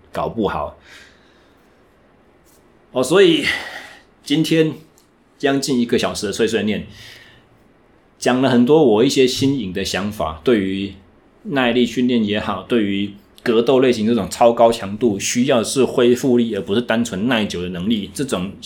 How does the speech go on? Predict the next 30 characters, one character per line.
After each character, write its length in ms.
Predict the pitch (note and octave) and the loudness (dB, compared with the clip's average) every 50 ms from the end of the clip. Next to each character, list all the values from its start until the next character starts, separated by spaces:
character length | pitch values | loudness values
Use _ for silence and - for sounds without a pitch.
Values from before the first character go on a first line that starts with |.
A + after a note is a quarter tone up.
| - - _ - | -20 -20 _ -8
项 180 | - C3 A#2 B2 | -4 -4 -2 0
目 140 | B2 G#2+ | 0 -2
的 100 | F#2+ G2 | -2 -4
特 280 | F#2+ - - - A2+ G2 | -6 -6 -2 0 0 0
色 220 | - - A#2 G2 | 0 0 0 0
也 220 | E2+ F2 F2 F2 F#2 | 0 -4 -8 -10 -10
好， 300 | - - E2+ D#2 - - _ - - - - - - _ _ _ _ _ _ _ _ _ _ _ _ _ _ _ _ _ _ _ _ _ _ _ _ _ _ _ _ _ _ _ _ _ _ _ _ _ _ _ _ _ _ _ _ _ | -10 -10 -10 -12 -12 -14 _ -20 -20 -20 -20 -20 -20 _ _ _ _ _ _ _ _ _ _ _ _ _ _ _ _ _ _ _ _ _ _ _ _ _ _ _ _ _ _ _ _ _ _ _ _ _ _ _ _ _ _ _ _ _
等 180 | - C3 C3 C#3+ | 0 2 2 2
于 80 | D#3 | 2
是 100 | D3 F3 | 2 0
做 200 | E3 - - D#3 | 0 0 2 2
了 80 | C#3+ B2+ | 4 4
很 160 | A#2 A2+ A2 | 2 0 0
多 1000 | A2 C3+ C3+ C3+ C3 C3 C3 C3+ C3+ C3 C3+ C3+ C3+ C3+ C3+ C3 C3+ C#3+ - - - - - | 2 4 4 6 6 4 4 2 2 0 -2 -2 -2 -2 -2 -2 -2 -2 -4 -8 -12 -18 -18
重 320 | - - - B2+ B2 C3+ C3+ | -12 -4 0 0 0 0 -2
新 220 | - D3 C#3 C#3 | -4 -4 -4 -2
的 160 | C#3+ C3 B2 | 0 0 0
思 240 | A#2+ - - C3 B2+ | -2 -2 -2 -2 -2
考 220 | B2+ - G#2+ F2 F2 | -2 -2 -2 -2 -2
和 200 | - B2 A2 G#2+ | -2 -4 -4 -6
讨 180 | - - D#2+ E2 | -6 -8 -8 -6
论， 220 | F#2+ A#2 A2 F#2+ G2 | -4 -6 -6 -4 -4
但 140 | C3 A#2+ A2 | -6 -6 -4
是 220 | - B2 A2 G#2 | -2 -2 -2 0
我 200 | - G#2+ G2 F#2 | 0 -2 -2 -2
没 400 | F2+ F#2 G2 G#2+ A#2 A#2+ B2 C#3 | -2 -2 -2 0 2 2 2 2
有 160 | C#3+ A2+ G2+ | 0 0 -2
任 220 | G#2 C#3+ C3+ A#2 G#2 | 0 0 -2 -2 -2
何 200 | - G2 G2 G2 | -4 -6 -8 -6
的 460 | - A#2 G2+ G2 F#2 F#2+ G#2 - | -4 -2 -2 -2 -4 -6 -10 -14